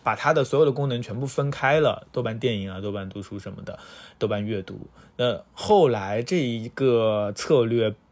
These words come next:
被证明，嗯，是错误的，呃，一点都不成功。然后后来好像不知道到了一几年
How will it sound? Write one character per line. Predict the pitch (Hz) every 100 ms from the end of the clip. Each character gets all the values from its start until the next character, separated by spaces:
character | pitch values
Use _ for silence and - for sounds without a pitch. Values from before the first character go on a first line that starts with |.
| _
被 | 131 120
证 | 117 - 123
明， | 107 104 95 95 95 98 107 _
嗯， | 123 104 95 95
是 | 101 -
错 | 117 - 127
误 | 101 92 95
的， | 98 - - - _ -
呃， |
一 | 104 113 175
点 | 143 101
都 |
不 | 98 113
成 | - 95
功。 | 95 98 92 - -
然 | 101
后 |
后 | 110 147
来 | 110 95
好 | 104 107
像 | 104
不 | 143
知 | 190
道 | 185 147
到 | 127
了 | 117 104 98
一 | 113
几 | 110 95
年 | 95 92